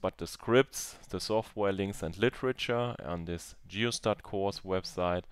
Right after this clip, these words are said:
and on the website of our university. So we can quickly have a look there. Here you will see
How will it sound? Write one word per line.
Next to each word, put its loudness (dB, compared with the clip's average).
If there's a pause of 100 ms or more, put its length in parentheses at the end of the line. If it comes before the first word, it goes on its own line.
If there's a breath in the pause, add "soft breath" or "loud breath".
(480 loud breath)
and -2
on -4
the -4
website 2
of -6
our 0
university. 0 (1700 loud breath)
So -14
we -10
can -6 (260)
quickly -8 (920)
have -2
a -8
look -4
there. 12
Here 0
you -4
will 2
see 0